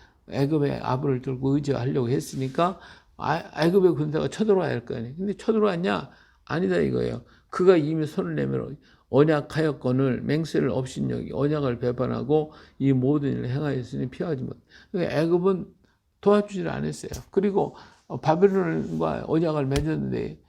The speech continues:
아, 바벨론과 언약을 깨트려 버렸으니까, 그러니까 하나님 어떻게 하겠어요? 그러므로 주 여호와의 말씀이니, 음, 이니라 내가 나의 삶을 두고 맹세하노니 그가 내 맹세를 없인 여기고 내 언약을 배반했은즉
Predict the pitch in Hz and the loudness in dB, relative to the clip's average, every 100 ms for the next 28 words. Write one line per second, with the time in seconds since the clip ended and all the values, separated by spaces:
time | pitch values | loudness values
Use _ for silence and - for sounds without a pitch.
0 | _ _ - - _ _ _ _ _ - | _ _ -16 -16 _ _ _ _ _ 0
1 | 196 202 170 147 160 147 - 208 202 170 | 2 2 0 0 0 -2 2 2 4 2
2 | 135 123 - 120 120 123 127 127 113 - | 2 -2 -6 -6 -2 0 2 2 -2 -12
3 | _ _ _ _ _ _ _ - 202 196 | _ _ _ _ _ _ _ 4 6 4
4 | 190 170 - 165 185 156 123 - 135 117 | 0 -6 -4 -2 0 -2 -4 -4 -6 -6
5 | 113 - - 160 175 160 123 117 151 147 | -10 -16 2 4 4 4 2 0 2 4
6 | 143 131 127 127 123 - 131 139 135 - | 6 4 0 -2 -4 -6 -4 -2 -4 -8
7 | - - _ - 123 117 131 123 131 139 | -20 -20 _ -2 0 0 2 2 2 2
8 | 120 135 143 143 135 131 131 143 143 127 | 2 2 2 2 0 0 -2 -2 -2 -4
9 | 127 127 127 131 131 127 120 131 151 127 | -4 -4 -2 -4 -4 -4 -2 0 0 0
10 | - - _ - 156 135 127 147 165 165 | -4 -20 _ 2 4 6 4 2 0 -2
11 | - 139 135 - 139 - 139 123 120 107 | -4 -2 -2 -2 -4 -4 -4 -4 -6 -6
12 | 113 131 127 139 147 135 120 120 131 131 | -2 -2 2 2 2 0 -2 -4 -4 -4
13 | 123 113 - 123 120 180 202 | -4 -6 -8 -6 0 0 0